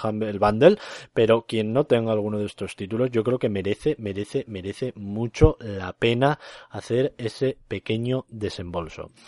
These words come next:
Y así ha sido el día de hoy, un día de contrastes, de buenas y malas noticias, de la gloria al inframundo, de Konami y de Pro Evolution. Konami,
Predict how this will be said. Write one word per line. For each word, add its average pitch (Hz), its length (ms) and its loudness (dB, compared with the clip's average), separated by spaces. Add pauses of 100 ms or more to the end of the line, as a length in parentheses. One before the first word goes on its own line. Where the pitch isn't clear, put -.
(560)
Y 156 140 6
así 254 180 8
ha 220 60 10
sido 147 340 6
el 120 80 2
día 120 140 6
de 117 100 8
hoy, 135 300 8
un 104 160 -6
día 135 180 2
de 139 120 4
contrastes, 123 720 4
de 95 100 -2
buenas 139 480 4
y 123 40 -2
malas 120 320 0
noticias, 110 680 -4
de 113 100 0
la 95 180 -2
gloria 143 640 2 (300)
al 107 120 -4
inframundo, 110 960 0
de 95 100 -4
Konami 117 520 2
y - 20 -6
de 95 100 -4
Pro 113 140 0
Evolution. 110 540 -2
Konami, 151 640 6